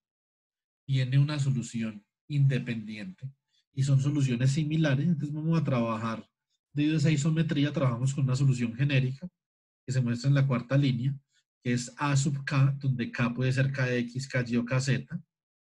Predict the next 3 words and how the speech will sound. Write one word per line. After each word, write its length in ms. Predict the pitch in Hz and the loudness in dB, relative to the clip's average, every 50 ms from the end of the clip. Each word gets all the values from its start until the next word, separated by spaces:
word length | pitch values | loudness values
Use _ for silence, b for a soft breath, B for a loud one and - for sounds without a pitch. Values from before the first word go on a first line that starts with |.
| _ _ _ _ _ _ | _ _ _ _ _ _
de, 420 | - 131 131 120 117 113 - - _ _ _ _ _ _ _ _ _ _ _ _ _ _ _ _ _ _ _ | -6 -2 0 0 0 0 -4 -12 _ _ _ _ _ _ _ _ _ _ _ _ _ _ _ _ _ _ _
de 200 | - - 120 110 | -6 -4 -2 -2
psi, 440 | - - - 190 180 135 - - | -2 -2 2 2 2 2 2 -4